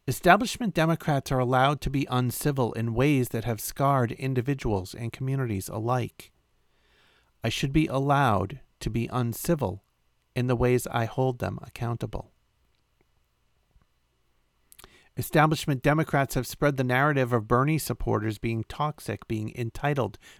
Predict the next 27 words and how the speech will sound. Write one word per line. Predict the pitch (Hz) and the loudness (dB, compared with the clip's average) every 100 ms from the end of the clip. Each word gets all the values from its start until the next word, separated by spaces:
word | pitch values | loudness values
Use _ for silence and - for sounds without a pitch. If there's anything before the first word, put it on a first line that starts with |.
| - | -4
being | 143 156 | -2 -2
cult | - 196 - | 0 -2 -2
members, | - 95 92 98 - - - - | -6 -4 -4 -6 -10 -20 -10 0
and | 143 | 0
engaging | 135 170 208 226 208 | 4 4 4 -2 -2
in | 156 | -4
a | 156 | -6
form | - - 185 156 120 | -6 -2 0 0 -2
of | 123 | -6
counterproductive | - 151 165 160 147 143 147 - 120 | -6 -6 -6 -6 -2 -2 -4 -6 -6
zero-sum | 113 127 131 127 - 113 | -2 -2 0 -2 -2 -4
politics | 110 - 147 165 - 98 - - - _ - _ _ | -4 -4 -4 -4 -6 -8 -10 -18 -18 _ -20 _ _
as | 131 127 | -2 0
a | |
means | 127 160 208 123 98 - - - _ _ | 0 0 0 -2 -6 -12 -16 -20 _ _
of | - 123 113 | -6 -6 -2
delegitimizing | 170 208 185 120 156 156 139 113 101 107 | -4 0 0 0 -2 0 -2 -4 -4 -6
the | 107 | -6
validity | 104 120 165 180 123 - | -4 -4 -4 -4 -6 -6
of | 117 | -6
our | 110 | -6
criticisms | - - 190 185 - 110 98 104 147 - _ _ - _ | -6 -8 -6 -6 -6 -6 -6 -8 -10 -14 _ _ -20 _
of | - 110 | -8 -8
candidates | - 180 170 120 135 | -2 0 2 0 0
like | 131 123 | -4 -4
Joe | - 127 | 0 0
Biden | 113 131 151 117 87 | 2 2 2 -4 -8